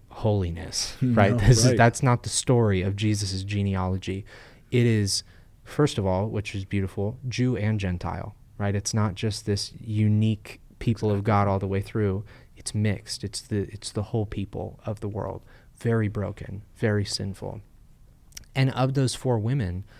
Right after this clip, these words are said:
Speaker 1: if we were living and, and they were part of our communities, they were attended High Desert Church, none of us would look to them and say, "Wow, these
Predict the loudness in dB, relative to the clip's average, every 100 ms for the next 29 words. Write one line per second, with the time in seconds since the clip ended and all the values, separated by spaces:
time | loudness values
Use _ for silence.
0 | -20 -6 -4 0 4 6 4 2 2 2
1 | 2 0 -4 -10 -20 -20 -20 -20 -10 -2
2 | -2 0 -2 0 0 0 -2 -2 0 0
3 | -2 -2 -4 -2 -2 -2 -4 -6 -4 -2
4 | -2 -2 -4 -6 -4 -2 -2 -2 -4 -4
5 | -6 -10 -6 -6 -8 -16 -20 -20 -20 -12
6 | -4 0 2 2 0 -2 -2 -4 -2 -6
7 | -4 -6 -4 -4 -4 -6 -6 -4 -4 -4
8 | -4 -4 -4 -4 -4 -2 -4